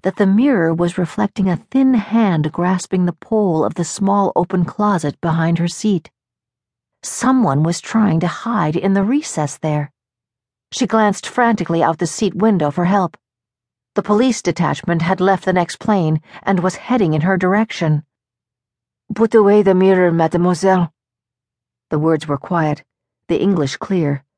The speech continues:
the accent a heavy undertone. She heard the hangers being pushed aside. She whirled and faced a thin boy of about seventeen, with heavy blonde hair and intelligent blue eyes.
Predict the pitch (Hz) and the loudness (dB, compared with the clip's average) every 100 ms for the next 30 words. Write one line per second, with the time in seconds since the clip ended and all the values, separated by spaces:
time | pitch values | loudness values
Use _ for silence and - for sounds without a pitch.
0 | _ _ _ - - 143 175 - 139 135 | _ _ _ -6 -2 0 -2 -2 -4 -2
1 | - 151 190 165 156 151 165 143 160 143 | -2 -2 -2 0 -2 -2 -2 -4 -2 0
2 | 143 139 _ _ _ _ _ _ _ - | 0 -2 _ _ _ _ _ _ _ -6
3 | 233 190 208 196 - 208 196 147 151 156 | -2 2 2 0 -2 0 0 0 -2 -2
4 | 156 151 180 165 160 - 175 165 156 - | -2 -2 -6 -6 -6 -4 -2 0 -2 -6
5 | _ _ _ _ - 247 196 226 220 175 | _ _ _ _ -6 0 2 4 4 2
6 | 175 156 202 190 - 180 - 233 233 226 | 0 -2 0 -2 -2 -6 0 2 4 2
7 | 208 180 151 160 165 170 - - 214 208 | 2 2 0 0 0 0 -4 -4 -2 0
8 | 190 - 196 165 151 139 - - 180 - | -2 0 0 2 0 -4 -14 -6 -6 -2
9 | 208 220 196 190 190 185 - 196 190 147 | 0 2 2 2 2 2 -2 -2 0 0
10 | 139 _ _ - 160 156 156 190 185 156 | -2 _ _ -4 0 0 -2 -2 -2 -2
11 | 151 - 165 165 165 165 143 147 | -2 -2 0 0 0 0 -2 -4